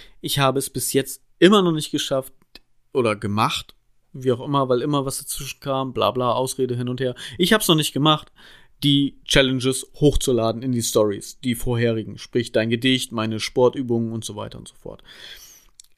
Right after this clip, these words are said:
Bis zur nächsten Folge habe ich das fertig gemacht und du hast dir eine Challenge für mich ausgedacht, was nix mit Reden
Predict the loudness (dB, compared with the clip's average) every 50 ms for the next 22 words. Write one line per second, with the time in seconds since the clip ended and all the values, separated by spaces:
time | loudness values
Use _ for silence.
0 | _ _ -4 2 4 4 4 4 6 6 6 6 6 4 2 -2 -4 2 4 6
1 | 6 6 6 4 0 -2 -2 -4 -2 0 0 0 -2 -4 -6 -2 0 2 2 2
2 | 0 -2 0 0 0 0 0 -2 -6 -8 -6 -4 -2 0 0 -2 -2 -6 -10 -8
3 | -6 -6 -6 -4 0 2 2 2 2 2 0 -4 -4 -2 0 0 0 0 -2 -6
4 | -6 -6 -2 0 0 2 0 0 -4 -8 -8 -2 -2 0 0 0 -2 -4 -8 -8
5 | -8 -8 -10 -12 -16 -18 -18 -16 -10 -10 -8 -8 -4 2 4 4 4 4 2 -2
6 | -2 -2 -4 2 4 4 6 6 4 2 -2